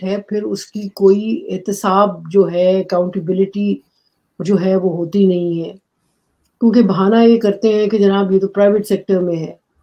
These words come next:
तो इसका आप कैसे करेंगे? अम, general मोहम्मद, lieutenant general मोहम्मद अमजद जो कि नैब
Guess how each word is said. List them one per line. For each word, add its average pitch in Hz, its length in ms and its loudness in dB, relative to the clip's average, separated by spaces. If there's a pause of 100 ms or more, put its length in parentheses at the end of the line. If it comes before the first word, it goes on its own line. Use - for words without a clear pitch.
(600)
तो 233 120 4
इसका 214 260 0
आप 208 300 2
कैसे 226 260 2
करेंगे? 185 500 0 (180)
अम, 202 420 0 (640)
general 233 320 6
मोहम्मद, 220 400 4
lieutenant 214 380 2
general 208 220 0
मोहम्मद 190 420 0
अमजद 185 400 2
जो 185 160 2
कि 190 200 0
नैब 185 360 0